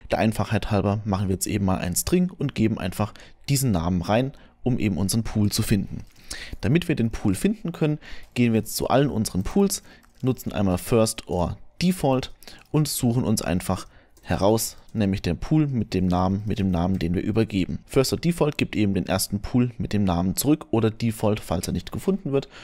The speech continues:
und Default ist in dem Fall Null. Das heißt, wir prüfen, wenn wir keinen Pool bekommen haben, ja, dann loggen wir auf jeden Fall mal einen Error raus, denn jetzt stimmt tatsächlich irgendwas nicht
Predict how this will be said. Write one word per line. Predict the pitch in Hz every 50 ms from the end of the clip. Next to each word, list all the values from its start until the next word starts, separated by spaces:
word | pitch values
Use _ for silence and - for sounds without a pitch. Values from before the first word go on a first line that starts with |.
| - - - -
und | 120 110 - -
Default | 107 104 - - 98 95 -
ist | - - -
in | - 92
dem | - 82 87 90
Fall | - 104 98 101
Null. | 98 87 62 - - - - _ _ _ _ _ _ _ _ _ - - -
Das | - 113 123
heißt, | 123 -
wir | 104 90
prüfen, | - - 175 180 170 180 175 156
wenn | 123 110 110 98
wir | 98 92
keinen | - - - 170 196 190
Pool | - - 185 170
bekommen | 139 127 104 - - 160 156 139 113 104
haben, | 104 95 101 101 107 117 - - - - - _ -
ja, | 135 117
dann | - 98 101
loggen | 98 110 117 127
wir | 113 80
auf | - - -
jeden | 120 123
Fall | 120 - 104
mal | 98 -
einen | - - - - -
Error | - - - - 165 156 151
raus, | - - - 147 -
denn | - - 98
jetzt | 104 - -
stimmt | - - 120 135 135 - - -
tatsächlich | - 95 - - 120 113 - - - - - -
irgendwas | 135 151 170 170 - 156 - -
nicht | 156 156 - -